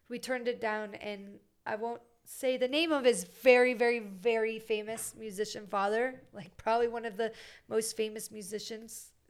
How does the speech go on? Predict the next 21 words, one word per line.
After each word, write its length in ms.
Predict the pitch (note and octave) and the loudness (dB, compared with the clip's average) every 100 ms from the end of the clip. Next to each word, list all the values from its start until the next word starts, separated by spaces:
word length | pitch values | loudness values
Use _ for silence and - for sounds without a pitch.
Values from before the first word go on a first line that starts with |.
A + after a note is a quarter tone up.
| - | -14
to, 320 | A3+ G#3+ G3+ F#3 - _ _ | -8 -6 -6 -10 -20 _ _
to 160 | - G3+ F3 F3 _ _ _ _ _ _ _ | -12 -12 -12 -20 _ _ _ _ _ _ _
ever 220 | - G3+ | -8 -6
be. 340 | G3+ G3+ A3 D4+ - - - - - | -6 -6 -8 -8 -12 -18 -18 -14 0
And, 400 | A#3 A#3+ A#3 G#3+ | 2 2 0 0
uh, 340 | A3+ G#3 G#3 G3 | 2 4 2 0
he 240 | G3+ B3+ | -4 -6
was 140 | A#3 A#3 | -4 -2
saying 360 | C#4 C4 C4+ | 2 2 2
to 120 | - | -4
me, 240 | A#3 B3 A#3+ | -6 -4 0
"Oh, 220 | - D#4+ C#4+ | 4 4 4
I 120 | C4+ | 2
know 140 | D4+ | 0
what 100 | E4 | -2
it's 200 | D4+ - | -2 -4
like 280 | C4 C4+ C4+ | -2 -2 -4
to 140 | B3 A3+ | -6 -4
self-fund 880 | - A3+ A3 - - G#3+ G#3 G3 G3+ F#3+ - _ _ _ | -4 -4 -6 -6 -4 -4 -6 -10 -14 -16 -20 _ _ _
a 80 | A3+ | -8
company. 440 | A3 - G3 G#3+ | -6 -8 -8 -8